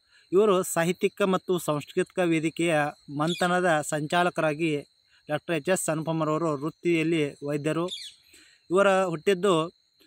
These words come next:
ಶಿವಮೊಗ್ಗ ಜಿಲ್ಲೆಯ ತೀರ್ಥಹಳ್ಳಿ ತಾಲೂಕಿನ ಹೆಬ್ಬಾಗಿಲದಲ್ಲಿ. ಇವರು ಆರು ಎರಡು ಹತ್ತೊಂಬತ್ತು ನೂರ ಎಪ್ಪತ್ತರಲ್ಲಿ ಜನಿಸಿರು.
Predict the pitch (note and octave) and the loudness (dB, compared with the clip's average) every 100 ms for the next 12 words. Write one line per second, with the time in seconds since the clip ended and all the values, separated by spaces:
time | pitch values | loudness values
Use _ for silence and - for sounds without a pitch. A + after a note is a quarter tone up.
0 | - E3+ F3 G3 G3+ E3+ F3+ F#3 F#3 E3 | -8 0 2 2 2 2 4 4 6 4
1 | D3+ - F3+ F#3+ F#3 F3+ - E3 E3 D#3 | 2 0 -2 2 2 2 0 -2 -2 -6
2 | E3 D#3 C#3+ - _ _ _ - D3 C#3 | -2 -2 -2 -6 _ _ _ -12 -10 -2
3 | E3 E3 E3 D3+ D3+ D#3 F#3 - _ _ | 0 2 0 0 -2 -2 -4 -12 _ _
4 | _ _ _ - _ _ _ D#3+ F#3 F#3+ | _ _ _ -20 _ _ _ 2 4 6
5 | D#3+ E3+ F#3+ G3+ F#3 F3 F3 F3 E3 E3 | 8 8 6 4 4 4 4 2 0 -2
6 | F3 - F3 E3+ E3+ D3 - E3+ F3 E3 | -2 -4 -4 0 2 2 0 -4 -2 -2
7 | D3+ D3 C#3+ D3+ E3 | 0 0 -2 -4 -4